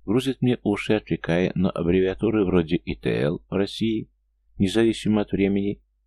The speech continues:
известны, наверное, каждому. А складывая долетающие до меня географические названия, фамилии начальников и прочее, непроизвольно осевшие в моей памяти после общения с дядей Витей,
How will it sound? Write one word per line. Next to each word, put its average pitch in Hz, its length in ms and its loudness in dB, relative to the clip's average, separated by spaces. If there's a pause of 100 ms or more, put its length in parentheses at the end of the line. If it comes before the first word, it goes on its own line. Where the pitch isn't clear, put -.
известны, 92 600 2
наверное, 73 560 0
каждому. - 600 -10 (720)
А 80 140 -2
складывая 101 560 0
долетающие 87 720 0
до 82 100 2
меня 87 260 2
географические 80 800 0
названия, 92 580 -2
фамилии 82 440 0
начальников - 760 -2
и - 100 -6
прочее, 107 500 -2
непроизвольно 92 840 0
осевшие - 500 -2
в 71 40 0
моей 67 180 0
памяти 107 420 -2
после 85 360 -2
общения 87 380 2
с 78 60 -6
дядей 82 280 2
Витей, 78 440 -2